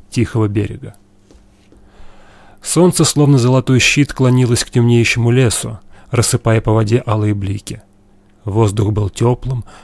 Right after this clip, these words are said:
густым от запаха цветущего иван-чая и влажного речного ветерка, что ласково трепал волосы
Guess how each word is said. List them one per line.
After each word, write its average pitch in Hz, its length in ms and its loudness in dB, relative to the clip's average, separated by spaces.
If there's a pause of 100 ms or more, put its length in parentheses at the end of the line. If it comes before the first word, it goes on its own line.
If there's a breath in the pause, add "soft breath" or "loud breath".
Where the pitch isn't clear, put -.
густым 127 460 2
от 120 100 0
запаха - 340 0
цветущего 123 720 -2
иван-чая 117 720 0 (160 soft breath)
и 127 100 0
влажного 139 420 4
речного 127 380 2
ветерка, 113 560 -2
что - 200 -6
ласково 117 380 0
трепал 107 340 -2
волосы 143 480 -2